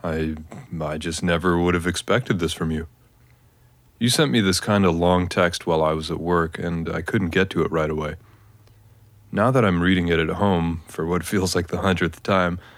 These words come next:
I'm a little glad I didn't see it until after work.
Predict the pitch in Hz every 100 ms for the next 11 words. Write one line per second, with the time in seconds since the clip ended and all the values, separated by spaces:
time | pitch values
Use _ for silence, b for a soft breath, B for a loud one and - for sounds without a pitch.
0 | B B 90 90 90 90 85 85 87 87
1 | 80 82 82 - 95 85 82 85 90 85
2 | 82 - 78 85 85 80 -